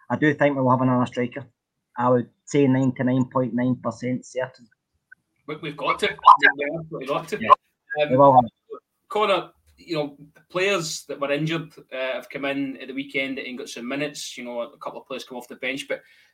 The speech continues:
Speaker 2: um, Nico Raskin started the game, got fifty, sixty minutes into his legs. And do you think it's, you mentioned how,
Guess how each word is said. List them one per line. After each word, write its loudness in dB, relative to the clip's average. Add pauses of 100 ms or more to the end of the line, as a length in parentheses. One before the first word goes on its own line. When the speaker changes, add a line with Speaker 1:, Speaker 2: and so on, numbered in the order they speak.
Speaker 2:
um, -4 (180)
Nico -4
Raskin 2 (440)
started 0
the -6
game, 2
got -4 (100)
fifty, -12
sixty -10
minutes -8
into -6
his -2
legs. 0
And -8 (460)
do -6
you -
think 0
it's, -6 (1040)
you 2
mentioned 2
how, 2